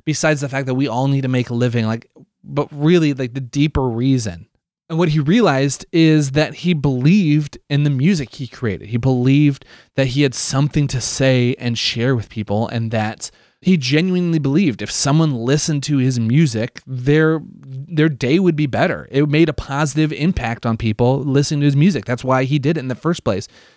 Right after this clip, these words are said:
What it did was it shifted his mindset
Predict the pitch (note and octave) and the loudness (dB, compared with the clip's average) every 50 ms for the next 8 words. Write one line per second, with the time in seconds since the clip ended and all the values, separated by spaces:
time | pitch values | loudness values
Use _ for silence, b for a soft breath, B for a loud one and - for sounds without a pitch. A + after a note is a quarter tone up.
0 | b b b b b _ _ _ - E3+ F3+ G3 E3 C#3 F#3+ A3 A3 F#3+ F3 D#3+ | b b b b b _ _ _ 2 2 2 2 2 2 2 2 2 2 2 2
1 | C#3 D#3 - - - - - - - - D#3 - - - C3 A2+ G#2 A2+ A2+ - | 2 0 -4 -6 -6 -6 -4 -2 0 0 0 -2 0 0 0 0 0 -2 -6 -10
2 | _ _ _ _ _ _ _ _ _ _ - - E3 D3 C3+ C#3 C#3 C#3+ D3+ D3+ | _ _ _ _ _ _ _ _ _ _ 2 2 4 4 4 2 2 2 2 2
3 | D3+ D3+ - - - - - - - - | 2 0 -2 -4 -6 -8 -10 -12 -20 -20